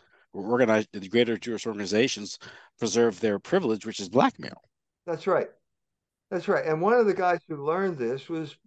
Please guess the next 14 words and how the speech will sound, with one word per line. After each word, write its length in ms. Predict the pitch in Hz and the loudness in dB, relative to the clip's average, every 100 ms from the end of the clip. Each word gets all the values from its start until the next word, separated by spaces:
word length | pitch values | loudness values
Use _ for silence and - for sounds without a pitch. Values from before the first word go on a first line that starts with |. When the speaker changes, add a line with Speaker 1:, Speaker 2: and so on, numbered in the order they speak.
| - | -4
Speaker 2:
uh, 260 | 156 151 151 | -2 0 -2
Hugh 220 | 147 202 | -2 0
Hefner. 440 | 196 226 220 139 - _ _ _ - | 0 0 -2 -8 -10 _ _ _ -6
And 120 | 165 | -2
one 160 | 185 208 | 4 6
of 80 | 190 | 4
the 60 | |
things 300 | - 190 170 | 2 -4 -2
that 80 | 165 | -6
we 140 | 156 | -6
don't 360 | 139 160 196 175 | 0 2 2 0
know 340 | 113 104 135 135 | -2 0 -2 -2
is 240 | 139 135 | -8 -4
that 180 | 139 | -2